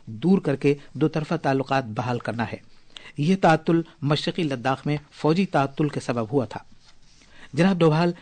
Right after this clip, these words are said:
चीन के अपने हममनसब और वजीर खारजा वांग यी के साथ खुसूसी नुमाइंदों की तेईसवें मरहले की बातचीत करेंगे। उम्मीद है कि वो दोनों मुल्कों के दरमियान मशरकी लद्दाख में फौजों को पीछे हटाए जाने और गश्त करने से मुतालिक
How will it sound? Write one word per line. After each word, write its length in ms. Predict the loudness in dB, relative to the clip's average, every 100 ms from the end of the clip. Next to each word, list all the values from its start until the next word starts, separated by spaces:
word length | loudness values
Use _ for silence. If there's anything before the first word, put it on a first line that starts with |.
| -6
चीन 220 | 0 0 0
के 120 | -4
अपने 300 | -4 -4 -4
हममनसब 520 | -2 -2 -2 -2 -2 -4 2
और 180 | 2
वजीर 300 | 2 2 0
खारजा 440 | 0 -4 0 0 -2 -8 -4
वांग 300 | 0 2 0
यी 180 | -2 -2
के 100 | -2
साथ 480 | -4 -4 -8 -20 -10
खुसूसी 460 | -6 -4 -2 0
नुमाइंदों 440 | 0 0 -2 -2 -2
की 200 | -2 -4 -10 -2
तेईसवें 440 | 2 2 2 -2 -2
मरहले 380 | -2 -4 -4 -4
की 140 | -2
बातचीत 400 | -2 -4 -4 -6
करेंगे। 380 | -4 -6 -6 -14 _ _ _ _ -2
उम्मीद 260 | 0 2
है 140 | 2 2
कि 80 |
वो 140 | 2 2
दोनों 260 | 2 0
मुल्कों 260 | -2 -2 -2
के 100 | 0
दरमियान 360 | -2 0 -2 -4 -10 -4
मशरकी 380 | -4 -4 -4 -2
लद्दाख 440 | -2 0 -2 0
में 160 | -4 -6 -12
फौजों 360 | -2 0 0 -2
को 160 | -2
पीछे 340 | -4 -4 -4 -4
हटाए 280 | -2 -4 -2
जाने 320 | -2 -2 -4 -8 -4
और 160 | -2 0
गश्त 320 | -2 -4 -6
करने 240 | -6 -4 -4
से 120 | -4
मुतालिक 460 | -6 -4 -4 -4